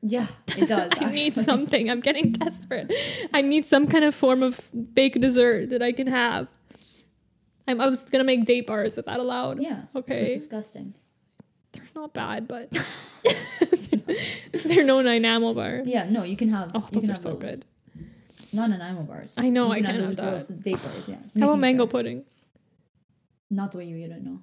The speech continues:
Speaker 1: Oh, <laughs> pudding, pudding, no, that's a dessert. You can have applesauce.
Speaker 2: I don't, I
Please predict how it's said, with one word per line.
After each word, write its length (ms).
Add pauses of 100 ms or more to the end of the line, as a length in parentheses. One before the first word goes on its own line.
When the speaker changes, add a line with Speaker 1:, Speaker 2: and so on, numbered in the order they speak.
Speaker 1:
Oh, 380
<laughs> 40
pudding, 320
pudding, 280
no, 140
that's 140
a 60
dessert. 400 (720)
You 80
can 100
have 80
applesauce. 640 (360)
Speaker 2:
I 80
don't, 180 (340)
I 40